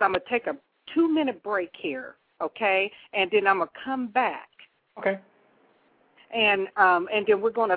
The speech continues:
Speaker 1: finish up what you just got finished saying so that you can finish it up. And there's a caller that is on the line. Perhaps they might have comments or views or whatever about it, so we will put them onto the line as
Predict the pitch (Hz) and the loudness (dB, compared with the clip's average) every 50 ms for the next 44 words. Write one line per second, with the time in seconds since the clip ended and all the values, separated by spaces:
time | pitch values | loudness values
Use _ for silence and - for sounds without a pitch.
0 | - - - 285 262 247 - - 294 269 240 - - 170 202 190 - - 214 196 | -2 -2 -2 -2 -2 -2 -4 0 0 0 0 0 -4 -8 -8 -8 -8 -12 -14 -6
1 | - 190 175 - _ - 175 170 165 - 190 165 165 - _ - - - 240 160 | -4 -4 -4 -2 _ 0 0 0 -2 -4 -6 -8 -8 -8 _ -6 -4 -4 -4 -4
2 | - 208 170 165 151 - - 254 247 - - 214 185 - - 247 226 214 190 - | -6 -8 -8 -8 -10 -8 -8 -10 -8 -6 -8 -8 -8 -4 -4 -4 -4 -4 -6 -6
3 | 233 214 233 233 233 208 185 170 - 240 233 233 226 196 180 - - - 359 381 | 0 2 2 2 2 0 -6 0 2 2 4 4 2 -2 -6 -10 -6 -2 -2 0
4 | 370 330 226 170 170 156 - 190 180 170 175 165 - - _ 240 226 220 208 190 | 0 0 -2 -4 -4 -2 -2 -2 -2 -2 -4 -4 -6 -6 _ -2 -2 0 0 0
5 | 185 180 180 175 175 175 175 175 170 - 185 185 - - 240 214 - - _ - | -2 -2 -2 -2 -2 -4 -4 -6 -6 -6 -8 -8 -2 -2 -2 -2 -2 -6 _ -4
6 | 220 214 208 208 190 185 175 165 - 208 190 180 165 - - - - 196 190 165 | -2 -2 -2 -2 -4 -4 -4 -6 -6 -4 -2 -2 -2 -4 -4 0 0 2 2 0
7 | 165 160 160 151 _ - - - - _ - 220 196 175 156 160 165 190 180 180 | -2 -6 -8 -12 _ -20 -20 -20 -20 _ 0 2 2 2 2 -2 -8 -8 -6 -4
8 | 170 170 175 170 - 170 160 165 185 180 175 170 160 160 165 175 - 190 - - | -4 -4 -4 -4 -4 -6 -2 0 0 0 2 0 0 -2 -6 -8 -8 -8 -2 -2
9 | 180 165 165 160 165 160 - - 160 160 170 170 165 156 - 170 160 147 - - | 0 0 0 -4 -6 -10 -8 -10 -8 -6 -4 -6 -6 -8 -10 -12 -12 -12 -14 -20
10 | - _ - 180 160 156 156 - 170 160 156 - - 165 147 139 147 139 139 139 | -20 _ -6 -4 -4 -4 -6 -8 -10 -10 -10 -10 -10 -12 -10 -6 -6 -6 -6 -6
11 | 135 131 139 | -8 -10 -14